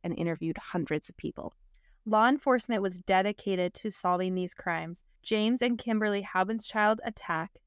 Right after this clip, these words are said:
Speaker 2: Donna Dixon's sexual assault and attack, Patricia Smith sexual assault and murder, and then the Bennett family. Bruce and Deborah's murder,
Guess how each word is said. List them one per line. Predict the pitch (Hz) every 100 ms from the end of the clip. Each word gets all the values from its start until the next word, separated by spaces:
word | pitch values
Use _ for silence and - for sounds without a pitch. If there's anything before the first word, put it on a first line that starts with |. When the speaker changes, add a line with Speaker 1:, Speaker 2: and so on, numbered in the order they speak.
| _
Speaker 2:
Donna | 196 196 226
Dixon's | 214 214 - 220 214
sexual | 196 190 - 214
assault | 214 190 185
and | 202
attack, | 214 - 165 170 - _ _ _ _ -
Patricia | 220 - 233 -
Smith | 262 - 202 185 - _
sexual | - 196 - 240
assault | 233 - 196 -
and | 190 196
murder, | 180 175 170 -
and | 190 180
then | 175 185
the |
Bennett | 185 165 160 -
family. | 165 170 170 180 - _
Bruce | 202 202 214
and | 233 220
Deborah's | 214 220 233
murder, | 214 180 175 175